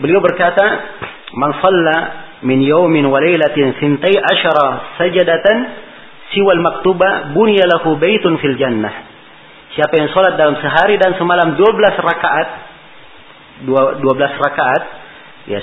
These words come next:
selain dari sholat wajib, maka akan dibangun untuknya apa? Rumah di sorga. Nah, ya, dua belas itu, itu yang disebut dalam hadits, eh, apa namanya, Aisyah. Dan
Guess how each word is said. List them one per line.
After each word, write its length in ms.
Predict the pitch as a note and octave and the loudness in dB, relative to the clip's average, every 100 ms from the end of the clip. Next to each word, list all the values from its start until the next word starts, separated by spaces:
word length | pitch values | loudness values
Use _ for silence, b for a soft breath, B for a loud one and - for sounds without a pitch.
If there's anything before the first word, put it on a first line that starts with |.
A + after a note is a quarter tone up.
| - | -2
selain 160 | E3 | 0
dari 180 | F#3 D3+ - | 2 2 2
sholat 160 | D3+ D3+ | 0 2
wajib, 340 | D3+ D3+ D#3 | 2 2 -2
maka 240 | C#3+ C#3 C3+ | -2 -2 -2
akan 100 | D3+ C3+ | -2 -4
dibangun 380 | C#3 F3 G3 E3+ D3+ | -2 0 0 0 0
untuknya 320 | D#3 - D#3 C#3+ | -2 -2 -2 -2
apa? 120 | F#3 - - - - - - - - - - - - | -2 -6 -16 -20 -20 -20 -20 -20 -20 -20 -20 -14 -2
Rumah 320 | D#3 F#3+ D3+ | 0 2 0
di 120 | C3+ | -2
sorga. 580 | B2+ A2+ G2 G2 F#2+ F#2 - - - - - - | -2 -2 0 -2 -4 -10 -20 -20 -20 -20 -20 -10
Nah, 180 | B2+ G#2 F#2 - - - - - - - - | -6 -4 -6 -10 -16 -18 -20 -20 -20 -20 -12
ya, 80 | G#2+ | -6
dua 160 | A#2 C3+ | -4 0
belas 180 | D3+ D3 | 0 0
itu, 140 | D3 G3+ F#3 | 0 0 0
itu 80 | |
yang 160 | F3+ D#3 | 0 0
disebut 380 | D3 F3 C3+ C#3+ | -2 -4 -4 -2
dalam 200 | C#3 B2 | 0 -2
hadits, 300 | A#2+ C#3 G3+ - - - - - - - - A#2+ | -2 -4 -4 -8 -20 -20 -20 -20 -20 -20 -6 -2
eh, 260 | B2+ B2 - | 2 0 0
apa 200 | A#2+ C3 | -2 -2
namanya, 340 | B2+ B2+ C3+ C3+ | 0 0 0 0
Aisyah. 440 | C#3 B2+ C3+ E3+ - - - - B B B B C3+ | -2 -2 0 -2 -2 -8 -14 -18 B B B B -4
Dan 140 | C#3 | -2